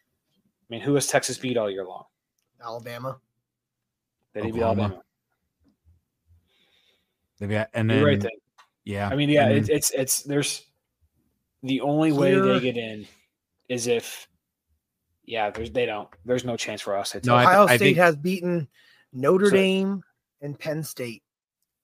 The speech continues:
Speaker 1: Okay.
Speaker 2: If you wanna
Speaker 1: Ohio State
Speaker 2: count
Speaker 1: gets in
Speaker 2: Notre
Speaker 1: if
Speaker 2: Dame.
Speaker 1: Te-, if Texas loses and Florida State loses. That's it.
Speaker 3: So I think, no, I think it's even bigger than that. I think it has to be Florida State, Texas, and Alabama all have to lose. 'Cause if we think Alabama's gonna win and we think there's a chance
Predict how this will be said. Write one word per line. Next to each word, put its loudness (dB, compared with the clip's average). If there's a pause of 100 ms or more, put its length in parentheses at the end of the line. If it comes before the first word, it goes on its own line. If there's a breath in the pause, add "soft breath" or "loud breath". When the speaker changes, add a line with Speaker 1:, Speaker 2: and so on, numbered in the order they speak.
(380)
Speaker 1:
Okay. -6
Speaker 2:
If -16
you -6
wanna 4
Speaker 1:
Ohio 10
State 4
Speaker 2:
count -2
Speaker 1:
gets 4
in 4
Speaker 2:
Notre -2
Speaker 1:
if 0
Speaker 2:
Dame. 4
Speaker 1:
Te-, -4
if -8
Texas 2
loses 0
and -10
Florida -4
State -10
loses. -14 (220)
That's -6
it. -12
Speaker 3:
So -4
I 2
think, 0 (160)
no, 4
I 4
think -2
it's -4
even -4
bigger -6
than -8
that. -2
I -2
think -2
it -2
has -6
to -12
be -8 (540)
Florida 2
State, 0
Texas, -4
and -6
Alabama -8
all -12
have -14
to -16
lose. -14
'Cause -2
if -8
we 2
think 2
Alabama's 4
gonna 0
win 0
and -4
we -2
think -4
there's -4
a -8
chance -4